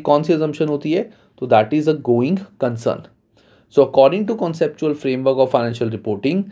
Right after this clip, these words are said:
हमारी underlying assumption ये होती है, that is going concern। ये तीनों हमारी assumptions नहीं है, ये तीनों कॉन्सेप्ट्स हैं जो हमें फॉलो करने हैं। These are not assumptions कि प्रूडेंस हम अज्यूम करके चलेंगे, accrual assume,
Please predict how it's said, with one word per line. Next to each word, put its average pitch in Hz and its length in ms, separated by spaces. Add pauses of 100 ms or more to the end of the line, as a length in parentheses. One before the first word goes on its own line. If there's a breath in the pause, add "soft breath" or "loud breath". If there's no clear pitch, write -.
(360 loud breath)
हमारी 135 420 (180)
underlying 180 460
assumption 160 400
ये 127 140
होती 113 320
है, 180 260 (260 loud breath)
that 117 200
is 143 200
going 151 340
concern। 131 480 (420 soft breath)
ये 139 280
तीनों 190 500
हमारी 147 340 (100)
assumptions 143 640
नहीं 156 220
है, - 160 (460)
ये 143 220
तीनों 185 320
कॉन्सेप्ट्स 160 720
हैं 185 100
जो 175 140
हमें 156 240
फॉलो 139 440
करने 104 300
हैं। 104 120
These 131 200
are 151 160
not 208 180 (100)
assumptions 127 540 (420 soft breath)
कि 135 60
प्रूडेंस 139 460
हम 139 120
अज्यूम 139 260
करके 131 260
चलेंगे, 123 420
accrual 135 480
assume, 120 400